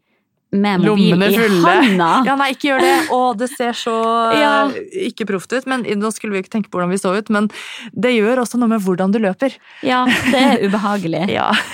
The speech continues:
Speaker 1: Og, eh, jeg vet ikke om det her blir litt sånn, eh, snikreklame, men ShapeUp har jo faktisk et eget
Speaker 2: Å ja,
Speaker 1: løpebelte.
Speaker 2: har de det? Ja, det var nytt for
Speaker 1: Som,
Speaker 2: meg.
Speaker 1: eh, jeg har slitt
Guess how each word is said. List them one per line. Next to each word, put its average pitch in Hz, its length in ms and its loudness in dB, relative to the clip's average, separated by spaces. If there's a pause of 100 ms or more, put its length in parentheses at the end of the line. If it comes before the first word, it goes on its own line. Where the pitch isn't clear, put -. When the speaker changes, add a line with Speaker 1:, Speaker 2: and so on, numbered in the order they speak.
(220)
Speaker 1:
Og, 240 340 0
eh, 220 360 0 (520)
jeg 220 80 0
vet 220 120 -4
ikke 190 140 -2
om 180 40 0
det 180 80 0
her 180 80 0
blir 196 220 0
litt 160 180 -2
sånn, 175 300 2
eh, 165 160 0
snikreklame, 226 960 0
men 190 140 2
ShapeUp 254 480 -4
har 233 180 0
jo 160 80 -4
faktisk - 400 -6
et 170 140 -8
eget 196 420 -4 (100)
Speaker 2:
Å 175 60 -4
ja, 175 160 -2
Speaker 1:
løpebelte. 320 420 2
Speaker 2:
har 160 200 0
de 180 140 0
det? 262 480 -2
Ja, 247 180 0
det 214 120 0
var 294 160 2
nytt 233 160 2
for 214 80 0
Speaker 1:
Som, 214 80 4
Speaker 2:
meg. 196 160 4
Speaker 1:
eh, 202 320 0
jeg 214 320 -2
har 175 280 -2 (180)
slitt - 560 -6